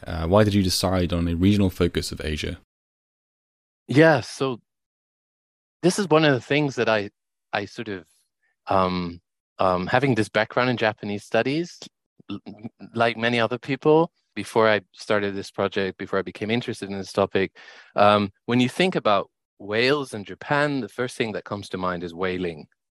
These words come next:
Speaker 2: right? Uh, and that's the, typically that's the kind of questions that I ask. So, "Oh, Japan, that's like this long,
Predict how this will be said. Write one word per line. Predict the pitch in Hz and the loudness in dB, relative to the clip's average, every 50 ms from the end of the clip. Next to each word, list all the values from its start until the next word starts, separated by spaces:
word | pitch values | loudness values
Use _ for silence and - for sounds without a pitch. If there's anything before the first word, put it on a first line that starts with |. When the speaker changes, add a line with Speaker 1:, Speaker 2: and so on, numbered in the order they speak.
| _ _ | _ _
Speaker 2:
right? | - 87 - - - _ _ - - - - - _ | -12 -10 -10 -10 -10 _ _ -20 -20 -20 -20 -6 _
Uh, | - 101 107 104 101 | 0 2 2 2 2
and | 107 117 | 2 2
that's | 120 123 - - - - _ | 4 2 2 0 -6 -8 _
the, | 110 113 - _ _ | -6 -6 -6 _ _
typically | - - 143 - - - 113 104 | -2 -2 -2 -2 -4 -6 -6 -4
that's | 101 101 - - | -2 -4 -2 -4
the | - | -4
kind | 104 - 110 107 95 | -2 -2 -2 0 -2
of | 92 | 0
questions | - - 104 95 - - 104 95 87 - | 2 0 0 0 0 -4 -6 -8 -6 -6
that | - 87 | -4 -2
I | 87 | 0
ask. | 85 90 90 82 78 - - | 2 2 2 2 0 -4 -8
So, | - - 87 - | -10 -12 -6 0
"Oh, | - 143 156 | 2 2 2
Japan, | 147 - 135 - - - 139 135 131 110 98 92 | 2 0 -4 -4 -2 -2 0 0 0 0 -2 -4
that's | 98 92 - - - | -8 -10 -8 -6 -6
like | 113 107 - | -6 -6 -6
this | - 107 - | -8 -10 -6
long, | - 101 101 98 98 98 98 | -4 -2 -2 -2 -4 -6 -8